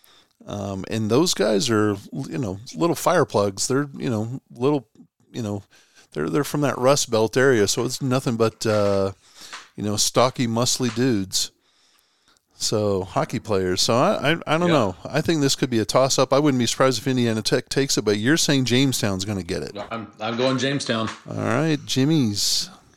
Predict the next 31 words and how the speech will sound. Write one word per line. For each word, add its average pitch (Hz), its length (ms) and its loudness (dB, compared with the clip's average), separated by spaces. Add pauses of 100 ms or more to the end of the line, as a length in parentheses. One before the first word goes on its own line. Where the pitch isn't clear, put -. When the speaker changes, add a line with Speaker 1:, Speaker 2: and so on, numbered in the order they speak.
(180)
Speaker 1:
Gotta 123 180 -4
love 131 180 2
Speaker 2:
I'm 107 60 -4
Speaker 1:
Jimmy. 120 220 2
Speaker 2:
going 120 180 -2
Jamestown. 113 680 -2
Speaker 1:
Do 190 120 -2
you 277 100 6
know, 165 260 6
let, 160 440 2
let's 170 240 2
do 156 140 6
a 135 40 6
r-, 135 320 0
real 139 180 4
quick - 240 -2
aside. 107 420 0 (540)
If - 140 -8
I 269 140 2
say, 127 340 4 (1000)
Andrew, 113 420 0 (300)
I'll, 135 240 -2
I'll 135 220 -6
take 180 260 -4
a 107 160 2
double 127 320 2
scoop - 400 -2
of 107 120 0
ice 113 200 4
cream 113 320 -2
and 101 240 -6